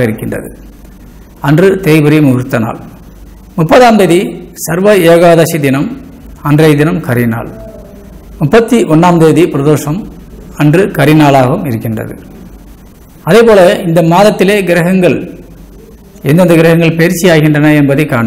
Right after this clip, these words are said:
இருக்கின்றோம். ஏழாம் தேதி சனி பகவான் தனுசு ராசியிலே வக்ரகதியை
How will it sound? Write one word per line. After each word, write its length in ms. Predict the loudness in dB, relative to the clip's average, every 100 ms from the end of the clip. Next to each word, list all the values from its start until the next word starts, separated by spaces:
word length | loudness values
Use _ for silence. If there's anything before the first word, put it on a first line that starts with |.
| -4
இருக்கின்றோம். 400 | -8 -14 -18 -20 -20 -20 -20 _ -20 -20 -20 -20 -20 -20 -10 0 4
ஏழாம் 300 | 6 4 4
தேதி 220 | 2 0 -4 -12 -20 -20 _ -20 -14 -6
சனி 220 | 0 2 2
பகவான் 400 | 2 2 0 -4 -16 -20 -20 -20 -14 -4
தனுசு 300 | 0 0 2
ராசியிலே 400 | 2 2 0 -2 -2 -2
வக்ரகதியை 500 | 0 0 2 2